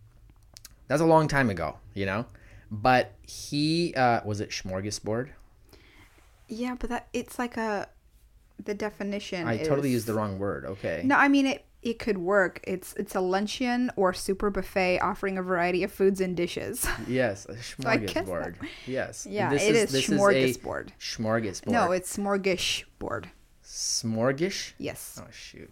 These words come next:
Speaker 1: Okay. Well, next time we'll know.
Speaker 2: Well, I mean, it, it
Speaker 1: Uh,
Speaker 2: works.
Speaker 1: well, this is, it is a luncheon or a buffet offering a variety of dishes. But there is a unified <laughs> theme here, spiritually speaking.
Speaker 2: Okay.
Speaker 1: The unified theme that I pull away from Augustine is that,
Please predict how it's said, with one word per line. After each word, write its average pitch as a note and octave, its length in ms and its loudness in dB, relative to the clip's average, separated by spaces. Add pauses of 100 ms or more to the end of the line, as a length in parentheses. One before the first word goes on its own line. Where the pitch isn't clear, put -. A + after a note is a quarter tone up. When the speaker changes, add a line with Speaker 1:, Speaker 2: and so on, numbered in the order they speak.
Speaker 1:
Okay. - 340 -16 (640)
Well, C#3 100 -4
next E3+ 240 0
time F3 220 2
we'll E3+ 160 6
know. A2 400 0 (360)
Speaker 2:
Well, A#3 140 -4
I A#3+ 80 0
mean, A#3+ 160 0
it, B2+ 60 6
it A#2 280 4
Speaker 1:
Uh, - 20 -2
Speaker 2:
works. G2 300 2
Speaker 1:
well, D3 160 8
this D3 240 2
is, D3+ 240 -2
it C#3 140 6
is D3 240 6
a A#2 60 0
luncheon G#2+ 580 -4 (380)
or G#2+ 160 2
a G2+ 60 2
buffet G2 480 -2
offering F#2+ 420 -2
a F2+ 40 -6
variety F2+ 420 -2
of E2 140 -10
dishes. E2 520 -8 (420)
But A2+ 220 2
there B2+ 120 4
is C3+ 140 2
a C3 40 2
unified B2+ 600 4
<laughs> - 0 -
theme C#3+ 280 4
here, A2+ 220 0
spiritually A#2+ 600 0
speaking. F#2 480 -6 (280)
Speaker 2:
Okay. D#4+ 380 -10
Speaker 1:
The C3+ 60 2
unified A3+ 520 8
theme D3+ 200 4
that C3 140 10
I B2+ 120 8
pull B2+ 180 4
away A#2 140 6
from G#2 200 -2
Augustine F#2+ 580 -4
is F#2 400 -8
that, F2 400 -4